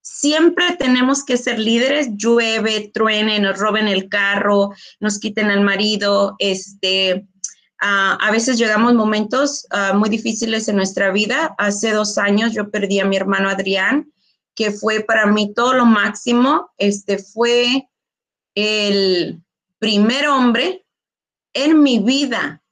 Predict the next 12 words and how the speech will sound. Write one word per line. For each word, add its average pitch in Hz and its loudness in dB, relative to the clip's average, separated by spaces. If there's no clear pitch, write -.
y 214 0
yo 240 0
creo 233 -2
que 190 0
va 220 -2
a 233 -4
ser 269 -2
el 226 0
único, 277 0
este, 180 -2
que 214 -2
cuando, 196 4